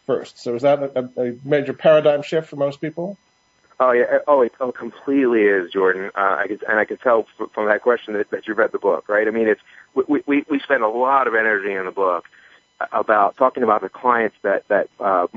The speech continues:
Speaker 2: my, my partner, my co-author, Jay Petrocelli, and I have met over the years, uh, in our time in the financial services industry. We've met thousands of clients through, through different events. And one of the things they almost all have in common, I mean, ninety-nine percent of them have in common is,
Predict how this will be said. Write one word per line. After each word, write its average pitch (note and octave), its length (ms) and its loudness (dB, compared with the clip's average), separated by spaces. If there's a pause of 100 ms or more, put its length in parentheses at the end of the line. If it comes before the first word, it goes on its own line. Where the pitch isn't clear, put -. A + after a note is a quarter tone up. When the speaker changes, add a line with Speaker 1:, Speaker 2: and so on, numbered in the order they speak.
(120)
Speaker 2:
my, G#2 280 0
my G#2 100 -2
partner, G#2 400 0
my F#2+ 120 0
co-author, G2 400 2
Jay G#2+ 200 2
Petrocelli, G2+ 600 -2
and F2 120 -2
I F2 120 -2
have E2+ 140 -2
met F#2+ 260 -2
over F#2+ 280 2
the F2 80 -2
years, F2+ 420 0 (480)
uh, F2 240 2
in - 100 -2
our F2+ 140 0
time G2 320 -2
in F#2 60 -2
the F2 80 -2
financial F2 340 -4
services D#2+ 380 0
industry. E2 220 -8
We've G#2 200 -2
met G#2 180 -2
thousands A2 480 -2
of A2+ 60 -8
clients F2 500 -2
through, F#2 220 0
through F#2 220 -6
different F#2 300 -4
events. D#2 240 -4 (680)
And A#2 260 0
one D#3 160 2
of G3+ 60 0
the F#3+ 60 0
things C#3+ 180 -2
they A2+ 140 2
almost B2+ 420 -2 (240)
all C#3+ 280 4
have A#2+ 200 -2
in G2 80 -4
common, F2+ 400 -4
I F#2+ 80 -6
mean, G#2 340 -4
ninety-nine A#2 880 0
percent G2 300 -6
of F#2 80 -4
them F2 100 -6
have F2 160 -2
in D#2+ 80 -8
common E2+ 400 -2
is, D2+ 160 -4